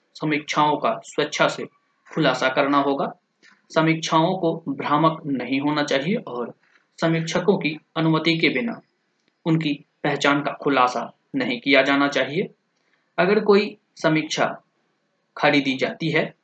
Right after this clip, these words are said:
या समीक्षा लिखने के लिए व्यक्ति को पुरस्कृत किया जाता है, तो उसे स्पष्ट रूप से खरीदी गई समीक्षा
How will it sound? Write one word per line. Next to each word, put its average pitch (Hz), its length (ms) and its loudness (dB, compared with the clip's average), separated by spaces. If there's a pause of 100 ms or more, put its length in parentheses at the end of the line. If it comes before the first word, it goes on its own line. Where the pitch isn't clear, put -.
या 135 220 2
समीक्षा 143 500 0
लिखने 131 380 -2
के 143 120 -2
लिए 127 300 -2
व्यक्ति 135 320 2
को 117 240 -6 (380)
पुरस्कृत 139 480 -4 (380)
किया 135 180 6
जाता 135 320 4
है, 135 160 0
तो 151 120 -4
उसे 131 360 -4 (200)
स्पष्ट 170 400 -2
रूप 139 220 -4
से - 260 -6 (260)
खरीदी 160 480 2
गई 156 280 2 (160)
समीक्षा 135 540 -2